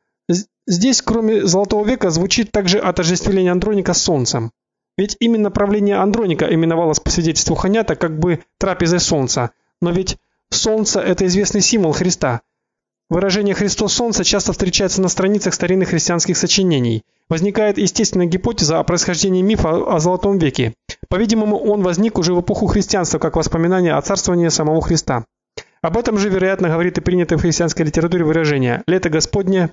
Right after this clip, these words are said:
приятно», означающее время служения Христа перед его распятием.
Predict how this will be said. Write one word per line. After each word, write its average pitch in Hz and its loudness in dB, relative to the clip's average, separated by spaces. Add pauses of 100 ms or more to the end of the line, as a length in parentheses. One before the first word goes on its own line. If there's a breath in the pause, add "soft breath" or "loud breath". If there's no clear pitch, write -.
приятно», 123 0 (760)
означающее 165 0
время 175 2
служения 160 2
Христа 165 -2
перед 147 0
его 139 2
распятием. 127 -4